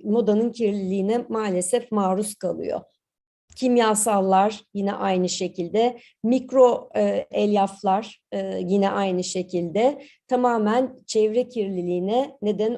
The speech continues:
oluyor. E, kimyasal atıklardan da çok, e, bahsetmemiz gerekli. Sekiz bin farklı çeşit te-, sentetik kimyasal ham madde kullanıyor bu sektör. Oldukça yoğun. Yine enerji kullanımı.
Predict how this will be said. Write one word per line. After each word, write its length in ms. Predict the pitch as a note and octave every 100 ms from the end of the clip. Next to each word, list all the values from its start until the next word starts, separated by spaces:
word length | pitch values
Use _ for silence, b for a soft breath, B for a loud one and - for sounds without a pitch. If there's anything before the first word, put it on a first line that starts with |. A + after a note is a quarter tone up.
| -
oluyor. 520 | F#3+ F3 E3 E3 b b b _
E, 420 | A2 G#2+ G#2+ - F3 - - - -
kimyasal 480 | - A#3+ A#3 A3+ A3+
atıklardan 760 | G#3+ A3 A3 G#3 G3+ G3+ G#3 G3
da 160 | F#3+
çok, 320 | F#3 G3+ - -
e, 440 | G3+ G2 F#3+ F#3+
bahsetmemiz 760 | F#3 F#3+ G3 F#3 F3+ F3 E3+ -
gerekli. 800 | F#3 F3 E3+ - F#3 B3+ C#4 - _ _ _ _ _ _ _ _ _
Sekiz 520 | - - G#3+ C4+ C4 F#3+
bin 200 | G#3+ G#3
farklı 720 | - A3 A3 A3 A3+ A#3 - _ _ _ _ _
çeşit 540 | - G#3+ G#3+ B3+ B3+ - -
te-, 120 | A3
sentetik 640 | G#3+ G#3+ G#3 A3 A3 -
kimyasal 640 | - G#3 G#3 G#3 A#3+ B3 B3+
ham 220 | A#3 A#3
madde 400 | G#3+ G#3 G#3+ G#3
kullanıyor 500 | F#3+ F3+ F3 E3+ F3
bu 60 |
sektör. 640 | F3 F#3 F3+ - G#3 A#3 - _ -
Oldukça 520 | F#3+ F#3+ A3+ - A#3+
yoğun. 500 | G3 F3+ F3 B3 B B B -
Yine 180 | C#4+ C#4+
enerji 600 | A#3+ B3 A#3+ A#3 A3 B3
kullanımı. 680 | A#3 G3+ F#3+ F3+ G3 C#4